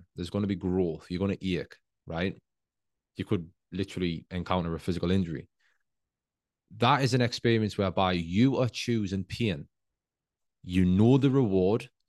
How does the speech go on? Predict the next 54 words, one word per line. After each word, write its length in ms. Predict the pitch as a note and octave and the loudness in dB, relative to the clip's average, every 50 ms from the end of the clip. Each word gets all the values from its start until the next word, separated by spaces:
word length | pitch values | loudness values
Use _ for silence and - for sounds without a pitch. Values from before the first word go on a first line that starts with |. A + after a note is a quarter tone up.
| _ _ - | _ _ -10
you 100 | G#2+ F#2 | -8 -8
are 60 | F2 | -8
choosing 520 | - - - - A#2+ A#2+ B2 A#2 - B2 A#2 | -6 -4 0 2 4 4 4 4 2 0 0
your 120 | A2 F#2 | 0 0
goal, 340 | - F#2+ F#2+ G2+ G#2+ G#2+ - | 0 2 2 2 2 0 -2
and 80 | - G2+ | -4 -2
you 140 | G2+ F#2+ F#2+ | -2 -2 -2
are 60 | - | -2
embracing 720 | G2 F#2+ F#2 D#2+ G2 G#2 A#2 B2+ A#2 - - F#2 F2+ E2+ - | -2 -4 -2 0 2 2 2 2 2 0 -2 -2 -2 -2 -2
and 100 | F#2 F#2 | -2 0
you 140 | F#2+ F2+ | 0 0
are 140 | F2 F2 D#2+ - | 0 0 -2 -4
choosing 720 | - - - - A2 A#2+ C3+ D3+ D#3 C3 A2 G2+ F#2 F2+ - - | -8 -8 -2 2 4 6 6 6 4 4 2 0 -2 -2 -4 -4
in 140 | B2 B2 | -4 -2
that 180 | B2 B2 - - | -2 -2 -4 -2
moment 340 | A#2+ A#2+ A2 G2 F#2 E2 - _ | 0 0 0 0 -2 -4 -6 _
pain. 320 | - - A2 G2 D#2+ D2+ - _ - - - _ _ - | -6 -2 -2 -2 -2 -2 -8 _ -20 -20 -20 _ _ -2
Life 320 | - F#2+ A2 D3+ E3 D#3 | 0 2 4 4 4 2
hasn't 260 | - D#3+ D#3 D3+ D3+ C#3 | 2 0 0 0 0 0
just 160 | C#3+ G#2+ F#2 F#2 F#2+ | -2 -2 -4 -6 -2
given 280 | F#2 A#2 C3 A#2+ C3+ B2 | 0 0 2 2 2 2
you 160 | G#2 F2+ E2+ | 2 2 2
it 100 | F2+ - - - | 0 -4 -8 -12
randomly 680 | - E2+ E2 F2 F#2+ G#2+ B2 B2 A2 G2 F2+ E2+ F#2 F#2+ | -14 -8 -4 0 0 2 2 2 0 0 0 0 0 -2
and 140 | F#2 F#2 E2 | -2 -6 -6
dropped 320 | D2 E2+ G#2 A#2 A#2 - - | -2 0 0 0 0 0 -2
it 80 | F#2+ | 0
on 220 | G2 G#2 A2+ G#2+ F2+ | 2 2 2 2 2
you. 260 | E2 E2 E2+ F2 - _ _ _ _ _ _ _ _ _ | 2 2 0 -2 -4 _ _ _ _ _ _ _ _ _
You 220 | - G#2 A#2+ D3 C#3+ | 2 6 6 6 6
have 340 | C3 - - B2+ A#2+ G#2+ F#2 - _ - | 4 2 0 0 0 0 -2 -6 _ -4
actually 460 | A#2 C3+ C3 - - - - G2+ F#2 | -4 -4 -2 -4 -6 -6 -4 -4 -4
chosen 520 | F2 - - - - A#2 A#2 G#2+ - G#2 G2 | -6 -6 -4 0 2 2 2 2 0 0 -2
that 200 | G2 F#2 - - | -2 -4 -6 -6
pain. 240 | - - G#2 F2 - - - | -2 0 0 0 -2 -4 -2
I 220 | A2 A#2+ C3 C#3+ | 0 2 2 2
know 220 | D3 C#3+ C#3+ C3+ | 4 4 2 2
that 100 | A2+ G2 F#2 | 2 0 -2
if 140 | F#2+ - - | -2 -2 0
I 140 | G2+ A2+ | 0 0
wanna 180 | B2 A#2+ A#2+ A#2 | 2 0 -2 -2
grow 240 | F#2 E2+ G#2 A#2 A#2 | -4 -2 -2 0 0
my 220 | A2 G#2 G2 F#2+ | 0 0 0 0
muscles, 560 | F#2 F#2+ G#2 G#2+ - - F#2 E2+ D#2 D2 - - _ _ _ _ _ - | 0 -2 -4 -4 -4 -6 -8 -8 -8 -10 -14 -18 _ _ _ _ _ -2
I 160 | - A#2 C3 C3 | 0 2 2 2
know 240 | B2+ C3 C3 B2 G#2 | 2 2 2 2 0
that 100 | G2 - | 0 -4
if 140 | F2 - | -6 -4
I 120 | G#2+ G#2 A2 | -4 -2 -2
want 140 | A2 G#2 G2+ | -2 -4 -6
to 60 | F#2+ | -6
expand 580 | F#2 - - - - A2 G#2 G#2 G2+ F#2 F2 - | -8 -8 -8 -4 -4 -2 -2 -2 -4 -6 -8 -8
and 140 | G2 F#2+ F#2+ | -8 -6 -4
evolve 420 | F2 E2+ G#2 G2+ F#2+ F2 E2 - | -2 0 0 0 0 -2 -4 -8